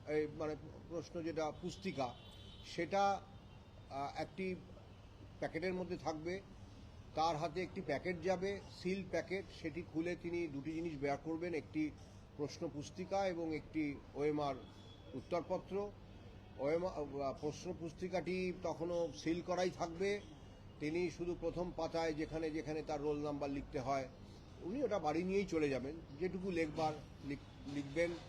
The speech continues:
এবং অবশ্যই উত্তরপত্রটি ঠিক মতন পূরণ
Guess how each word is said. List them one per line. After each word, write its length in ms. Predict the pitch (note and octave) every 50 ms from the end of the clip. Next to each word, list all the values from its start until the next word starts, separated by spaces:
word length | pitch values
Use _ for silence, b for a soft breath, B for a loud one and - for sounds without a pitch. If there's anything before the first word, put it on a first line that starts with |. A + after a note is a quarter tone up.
| - - - - -
এবং 340 | D3+ D#3+ F3+ F#3+ G3 F#3+ F3+ -
অবশ্যই 460 | C3+ C#3+ D#3 D#3+ C#3+ - - F#3+ F#3
উত্তরপত্রটি 840 | D#3+ D3+ D3 - F3 F3+ D#3 - E3+ D#3+ - - D#3+ D#3+ D3 G#3 A3 - -
ঠিক 100 | E3 D3 C3 D#3
মতন 280 | D3+ C3 D3+ D3+ C#3+ C3+ -
পূরণ 260 | D3+ D3 D#3 D#3 D3+